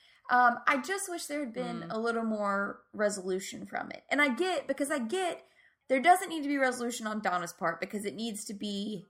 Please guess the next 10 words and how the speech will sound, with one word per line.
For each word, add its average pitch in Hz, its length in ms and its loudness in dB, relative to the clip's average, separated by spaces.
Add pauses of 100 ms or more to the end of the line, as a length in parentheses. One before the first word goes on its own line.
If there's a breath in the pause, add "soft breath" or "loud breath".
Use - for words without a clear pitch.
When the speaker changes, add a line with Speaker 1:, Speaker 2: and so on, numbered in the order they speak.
Speaker 1:
the 202 120 -4
thing 202 340 -6
that 185 120 -2
ignites 190 560 -4
her 190 460 2
to 180 140 -4
move 196 340 -2
on 185 360 2
and 180 200 -6
to, 175 340 -2